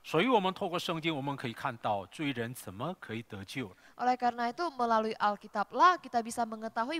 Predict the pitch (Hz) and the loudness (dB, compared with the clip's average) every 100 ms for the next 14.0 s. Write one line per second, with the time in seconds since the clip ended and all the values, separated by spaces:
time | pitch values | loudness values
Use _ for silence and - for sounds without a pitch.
0 | 240 277 262 254 247 240 233 233 220 214 | 4 8 8 6 -4 -2 0 0 0 -4
1 | 214 370 359 254 220 226 233 208 208 190 | 0 0 2 0 0 0 0 0 0 0
2 | 190 240 226 320 277 294 285 262 294 330 | 0 0 -2 -2 0 0 -2 0 2 2
3 | 349 190 156 - - - 233 156 151 208 | 0 -6 -10 -16 -14 -6 -2 0 0 -2
4 | _ _ _ - 240 226 214 190 175 170 | _ _ _ -6 -4 -4 -4 -6 -6 -8
5 | 196 349 _ _ - 349 254 - 233 208 | -8 -10 _ _ 2 4 4 4 4 4
6 | 214 - 202 196 180 - 180 127 - 208 | 0 0 0 0 -2 0 0 0 0 0
7 | - 320 151 127 262 247 262 - - 165 | 2 0 0 -2 -2 -4 -6 -8 -2 0
8 | 139 147 147 233 233 262 156 127 147 156 | 2 0 0 -2 -2 -2 -4 -4 -4 -2
9 | 143 98 107 _ _ _ 185 - 214 226 | -4 -4 -10 _ _ _ -20 -6 2 4
10 | 233 240 233 233 240 233 285 359 - - | 4 2 0 0 0 0 6 4 4 2
11 | 294 247 - 277 262 269 269 262 262 302 | 2 2 4 4 4 -2 2 4 4 2
12 | 370 - - - - 277 269 - 349 381 | 0 -4 -14 -6 4 6 6 8 10 10
13 | - - - 330 - 302 269 262 262 330 | 6 0 2 2 2 0 2 2 6 4